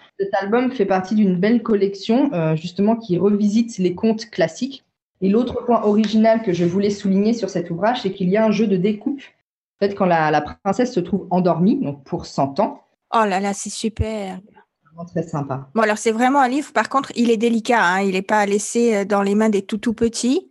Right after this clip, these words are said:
Speaker 1: Oui, ou alors faut leur lire un petit peu, voilà, comme un théâtre, justement, à distance.
Speaker 2: Voilà, peut-être avec une petite lumière pour, euh, pour jouer avec les, les découpes des pages, c'est magnifique.
Speaker 1: Et voilà. Donc, euh, vraiment un très bel ouvrage, euh, qui est récent puisqu'il est sorti en fin d'année dernière.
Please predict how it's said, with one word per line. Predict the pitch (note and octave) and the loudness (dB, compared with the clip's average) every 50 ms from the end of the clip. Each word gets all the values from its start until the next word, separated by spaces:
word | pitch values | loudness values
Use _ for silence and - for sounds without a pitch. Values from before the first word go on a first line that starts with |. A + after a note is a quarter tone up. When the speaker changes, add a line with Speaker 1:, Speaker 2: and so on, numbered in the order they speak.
| _ - | _ 0
Speaker 1:
Oui, | G3 G3+ A3+ A#3 B3 A3 - | 2 4 6 4 4 2 2
ou | G#3 | 2
alors | F#3+ F#3+ F#3+ | 2 2 2
faut | - - G3 | 0 0 2
leur | G3 F#3+ G3 F#3+ G3 | 4 2 2 2 0
lire | G#3 G#3 G#3+ G#3+ G3 | 0 2 2 2 2
un | E3+ F3 F3 | 0 0 -2
petit | - F3+ E3+ | -4 -6 -4
peu, | - G3+ G3+ | 0 2 2
voilà, | G3 G3 F3 E3 E3 | 2 4 4 2 2
comme | E3+ E3+ D3+ | 2 -2 -2
un | D3+ D3 | -2 -2
théâtre, | C#3+ - F3 A#3 D4+ D4+ - | -2 0 0 0 0 0 -4
justement, | D#3+ - - - - F3+ E3+ G3 A3 | -12 -14 -14 -10 -4 -2 0 2 2
à | G#3+ F3+ F3 | 2 0 0
distance. | D#3+ E3+ F3 - - A3 G3 | -2 -6 -8 -6 -4 -2 0
Speaker 2:
Voilà, | E3+ F3+ G3+ A3+ A#3+ | 2 2 2 2 0
peut-être | G#3+ - - G#3+ - | -2 -4 -6 -4 -2
avec | G#3 G3 G3+ - | -2 -2 -2 0
une | G#3 G#3 G3+ | -2 0 0
petite | A#3+ A3+ - A#3 - - | -2 -4 -4 -4 -4 0
lumière | A3+ A3+ A3+ A3+ A#3+ A#3+ C4+ D4+ D4+ - | 2 2 4 4 4 4 4 2 0 -2
pour, | - A#3+ G#3 G3 F#3+ | -2 -2 0 2 2
euh, | F#3 F#3 F3+ | 0 0 -2
pour | F#3 - - G3+ G#3+ | -6 -6 -4 -2 -2
jouer | G3 - A#3 A3 B3 B3+ B3 | 0 0 0 2 2 2 2
avec | G#3+ G3 G3+ G3+ G3+ - | 2 2 0 -2 -2 -2
les, | G3 F#3 F3+ F3 F3+ | -4 -2 -2 -2 -2
les | F#3 F#3+ G3+ | -2 -2 0
découpes | G3 G#3+ G#3 - - A#3+ - | 0 0 -2 -2 -2 -4 -2
des | - F#3+ | -2 -4
pages, | F#3+ - A#3+ A#3+ G#3 - | -2 -2 -2 -2 -2 -4
c'est | - - G#3 | -6 -6 -4
magnifique. | G3+ G3 F#3+ F#3+ F#3+ G3 - - G#3+ G#3 G3+ - E3 D#3 | -4 -4 -4 -4 -6 -6 -8 -10 -10 -10 -10 -10 -10 -8
Speaker 1:
Et | D3+ D3+ D3 | -8 -8 -8
voilà. | C#3 C3+ B2 A#2 - | -8 -10 -12 -12 -12
Donc, | D3 D3+ D3+ D#3 D3+ D3 - - | -10 -8 -6 -6 -6 -8 -10 -8
euh, | D3+ D3 D3 C#3+ C#3 C#3 | -6 -4 -2 -2 -2 -2
vraiment | C#3 D3+ D3+ D#3+ F#3 G#3 G#3 | -2 -2 -2 0 2 2 0
un | F#3+ | 0
très | - - - G#3 G3+ | -2 -2 0 0 2
bel | G#3 G#3 G#3 F#3+ | 2 2 2 2
ouvrage, | F3 D#3 D#3 D#3+ E3+ G3+ A3+ A#3 G3 F3 D3+ - - | 0 -2 0 0 2 2 2 2 0 -2 -4 -6 -4
euh, | D#3 D3 D3 D3 C#3+ | -4 -4 -2 -2 -4
qui | - - - F#3+ F#3+ | -6 -8 -4 -2 -2
est | |
récent | F3+ F#3 F3 E3+ - G#3 A3 | 0 0 -2 -2 0 0 -2
puisqu'il | G#3+ - - - D3+ D3 | -2 -4 -8 -12 -6 -6
est | D3 | -6
sorti | D3 C#3+ C3+ - - - F3+ | -4 -6 -8 -8 -6 -4 -2
en | D#3 C#3 C#3 | -2 -2 -2
fin | C#3 - D3 | -4 -6 -4
d'année | D3 C3+ B2 A#2+ | -4 -2 -2 -2
dernière. | A#2+ A#2 A2+ B2 C3 C#3 C#3+ | -4 -4 -6 -10 -10 -10 -12